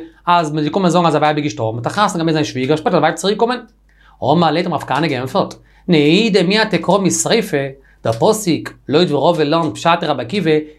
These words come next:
איז ממעט, אז תומא האט חתן געהאט מיט זיין שוויגער, נאר זיין ווייב שטארבן, אין די שטאק אין עין שרפה,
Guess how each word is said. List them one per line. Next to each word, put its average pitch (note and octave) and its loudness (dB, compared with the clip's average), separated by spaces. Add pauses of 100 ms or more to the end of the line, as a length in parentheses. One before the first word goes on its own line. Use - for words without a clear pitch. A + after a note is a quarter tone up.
איז E3+ 4
ממעט, E3+ 2 (300)
אז C3 0
תומא G3 2
האט E3 2
חתן F#3 -2
געהאט D#3+ 0
מיט D#3 -4
זיין C#3 -4
שוויגער, F3 -2
נאר F3+ 2
זיין E3+ 0
ווייב E3 2
שטארבן, F3+ 0 (240)
אין E3 -2
די D3 -2
שטאק F#3+ -2
אין D#3 2 (160)
עין F#3 2
שרפה, F3+ 0